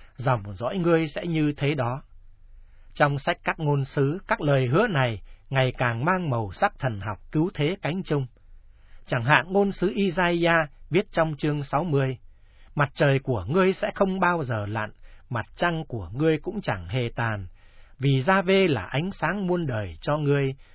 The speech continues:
và những ngày tang tóc của ngươi sẽ mãn. Dân của ngươi gồm toàn những người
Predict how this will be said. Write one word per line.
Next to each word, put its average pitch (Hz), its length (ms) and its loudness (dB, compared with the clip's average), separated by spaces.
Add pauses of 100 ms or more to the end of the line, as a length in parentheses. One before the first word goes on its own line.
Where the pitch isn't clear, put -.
(120)
và 143 100 2
những 180 240 0
ngày 127 280 0
tang 180 240 0
tóc 208 220 -2
của 92 360 -8
ngươi 151 220 -2
sẽ 139 220 -6
mãn. 139 340 -4 (680)
Dân 208 300 4
của 123 240 0
ngươi 185 260 4
gồm 131 340 2
toàn 113 260 0
những 160 200 -6
người 110 280 -4